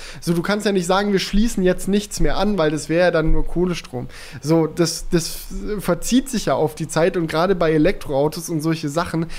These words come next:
wie Vehicle to Grid oder, äh, Home Powering, so mit, mit dem Auto, so dass du den A-, A-, das Elektroauto als Pufferakku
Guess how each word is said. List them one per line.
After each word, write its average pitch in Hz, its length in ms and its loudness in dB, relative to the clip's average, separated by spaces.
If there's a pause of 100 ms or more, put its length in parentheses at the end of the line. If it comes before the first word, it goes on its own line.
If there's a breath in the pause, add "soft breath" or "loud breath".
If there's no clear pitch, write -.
(140 loud breath)
wie 156 260 2
Vehicle 185 440 2
to 170 160 -6
Grid 170 360 2
oder, 151 1000 4
äh, 139 240 4
Home 185 180 4
Powering, 156 680 2 (260 loud breath)
so 160 160 2
mit, 156 160 4
mit 160 400 2
dem 156 100 2
Auto, 170 380 2
so 147 120 2
dass 143 180 0
du 147 60 -4
den 147 160 0
A-, 175 220 -4 (120)
A-, 160 160 0 (260)
das 147 360 2
Elektroauto 156 680 2
als 147 120 -2
Pufferakku 151 1000 0